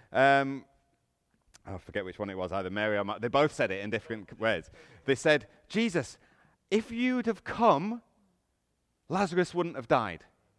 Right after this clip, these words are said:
If you'd have been here, this wouldn't have happened." Well, why wasn't he there? It's, it's a really interesting passage to read it. It's in John's Gospel.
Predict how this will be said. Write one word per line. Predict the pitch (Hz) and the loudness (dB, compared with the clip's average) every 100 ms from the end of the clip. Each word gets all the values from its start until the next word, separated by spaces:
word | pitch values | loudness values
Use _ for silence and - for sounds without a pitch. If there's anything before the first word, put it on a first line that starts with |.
| _ _ _ _ _ 190 | _ _ _ _ _ -2
If | 220 | -2
you'd | 247 320 | 2 2
have | 294 220 185 | 2 -4 -2
been | 277 285 277 | 0 2 0
here, | 226 208 208 185 233 277 _ _ _ _ _ _ _ _ _ _ | 0 0 2 4 2 0 _ _ _ _ _ _ _ _ _ _
this | 294 285 | 2 2
wouldn't | 269 320 311 320 | 4 4 4 2
have | 285 | 0
happened." | - 285 - 202 101 85 _ _ _ _ _ _ _ _ _ _ _ _ _ _ _ _ _ _ _ _ _ _ _ - | 4 4 4 0 0 -12 _ _ _ _ _ _ _ _ _ _ _ _ _ _ _ _ _ _ _ _ _ _ _ -8
Well, | 190 | 0
why | 240 262 | 2 2
wasn't | 285 339 330 | 0 -6 -8
he | 247 | -8
there? | 127 95 80 92 _ _ _ 359 302 _ _ _ _ 285 311 _ | -4 -4 -6 -12 _ _ _ -20 -20 _ _ _ _ _ _ _
It's, | 160 _ | -18 _
it's | 160 151 | -14 -10
a | |
really | 165 254 294 | -6 -2 0
interesting | 170 208 - - 151 | -2 -4 -8 -6 -6
passage | 151 220 - 117 - | -4 -6 -6 -8 -6
to | 135 | -6
read | 143 180 | -2 -2
it. | 123 | -4
It's | 107 | -8
in | 139 | -6
John's | 139 156 143 | -2 -4 -2
Gospel. | 175 - 104 | -6 -6 -10